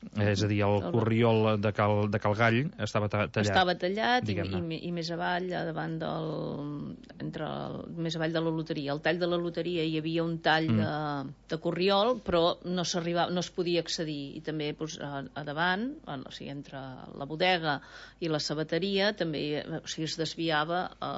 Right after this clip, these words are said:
Speaker 2: a la gent per, per la plaça de l'Ajuntament.
Speaker 1: Aquest un, i l'altre,
Speaker 2: I
Speaker 1: el que,
Speaker 2: l'altre cantó.
Speaker 1: el que comentava en Salvador, a Riells, de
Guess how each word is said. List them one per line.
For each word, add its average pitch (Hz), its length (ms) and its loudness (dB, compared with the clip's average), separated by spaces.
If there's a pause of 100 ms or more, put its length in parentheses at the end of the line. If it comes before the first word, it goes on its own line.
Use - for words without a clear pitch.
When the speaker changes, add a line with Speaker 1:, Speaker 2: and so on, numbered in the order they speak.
(120)
Speaker 2:
a 151 80 -6
la 156 120 -2
gent 160 300 -2
per, 165 280 -8
per 139 180 -8
la 135 140 -10
plaça 135 300 -6
de 160 100 -6
l'Ajuntament. 143 460 -8
Speaker 1:
Aquest 117 240 4
un, 104 280 4
i 107 140 2
l'altre, 110 300 4
Speaker 2:
I - 20 6
Speaker 1:
el 117 80 4
que, 120 100 4
Speaker 2:
l'altre 110 280 6
cantó. 107 100 4
Speaker 1:
el 104 80 4
que 113 100 2
comentava 110 540 4
en 101 60 2
Salvador, 113 540 4 (120)
a 107 60 6
Riells, 117 640 4 (300)
de 110 200 4